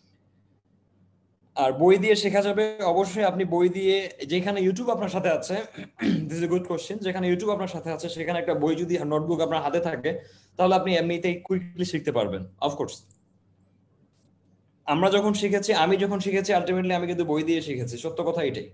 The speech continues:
আর অ্যাডভান্স যখন শিখতে এসেছি, তখন আমি আমার YouTube-ও ইউজ করেছি।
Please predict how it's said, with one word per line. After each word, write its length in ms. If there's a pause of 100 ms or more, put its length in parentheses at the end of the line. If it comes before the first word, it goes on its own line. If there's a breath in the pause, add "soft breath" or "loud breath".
(720 soft breath)
আর 120
অ্যাডভান্স 460
যখন 160
শিখতে 240
এসেছি, 280
তখন 280
আমি 240
আমার 200
YouTube-ও 380
ইউজ 200
করেছি। 320